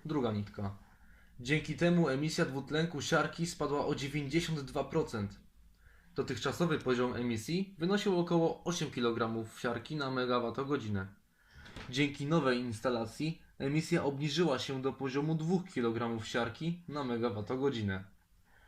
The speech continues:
Koszt inwestycji wyniósł aż sto dwadzieścia siedem milionów złotych i jest największą inwestycją zagraniczną grupy C E Z.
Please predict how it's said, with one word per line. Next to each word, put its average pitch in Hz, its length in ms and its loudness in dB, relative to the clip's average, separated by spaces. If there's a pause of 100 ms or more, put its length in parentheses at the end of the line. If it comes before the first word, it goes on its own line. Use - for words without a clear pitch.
(220)
Koszt 175 340 0
inwestycji 127 920 -4
wyniósł 135 600 -4
aż 135 240 -2
sto - 220 -2
dwadzieścia 143 440 -2
siedem 143 340 -4
milionów 135 380 -2
złotych 110 540 -4 (520)
i 143 60 -4
jest 135 220 0
największą 139 560 0
inwestycją 120 640 -2
zagraniczną 123 720 -2
grupy 123 280 -2
C 117 240 -2
E 123 60 0
Z. 104 340 -4